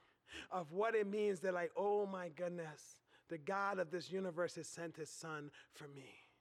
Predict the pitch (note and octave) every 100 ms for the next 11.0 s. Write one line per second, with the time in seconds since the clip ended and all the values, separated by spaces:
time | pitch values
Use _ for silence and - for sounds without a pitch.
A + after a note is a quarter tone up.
0 | _ - - - F3+ F3 A3 G#3 G3 G3
1 | E3 D#3+ G#3 A3 G3 F#3 F3 F#3 F3+ F3
2 | F#3+ A3+ G3 F3 E3+ D3 F3 D#3 - -
3 | F#3+ G#3+ F3 G3+ G3+ G3 F#3+ F#3 F3+ F3+
4 | - G3+ A3 G3+ D3+ - - - - _
5 | _ _ _ _ _ _ - C#3+ F3 D#3
6 | - F3+ E3 E3 - F3+ E3 D3 D3 -
7 | _ - C3 C3 - - - _ _ _
8 | _ _ _ _ _ _ _ _ _ C3
9 | C3+ G3 G3+ F3 F3+ - F#3 F#3 F3+ E3
10 | D#3+ - _ - - - D#3 D#3 D3